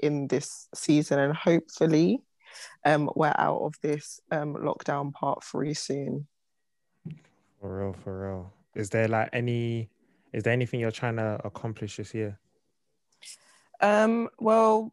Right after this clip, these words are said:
Speaker 1: just to finish my teacher's training, obviously secure a job,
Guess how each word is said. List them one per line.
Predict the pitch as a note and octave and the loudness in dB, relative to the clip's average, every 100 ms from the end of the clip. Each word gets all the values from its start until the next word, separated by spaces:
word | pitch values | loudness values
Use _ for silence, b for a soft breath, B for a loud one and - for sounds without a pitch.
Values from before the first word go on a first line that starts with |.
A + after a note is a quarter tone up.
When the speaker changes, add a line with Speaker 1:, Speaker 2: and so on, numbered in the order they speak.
| _ | _
Speaker 1:
just | - G#3+ - | -4 -4 -4
to | G#3 | -8
finish | G3+ F#3 | -6 -6
my | E3+ | -8
teacher's | E3+ F3+ - E3+ | -6 -6 -8 -12
training, | - - G3 G3 F#3+ F#3 F#3 F#3 F#3 - | -8 -2 0 0 0 0 0 -2 -6 -6
obviously | E3 E3+ - E3+ | -8 -8 -6 -6
secure | - - - D3+ | -8 -6 -4 -2
a | D3+ | -4
job, | - F3 F3 E3+ | -2 2 4 2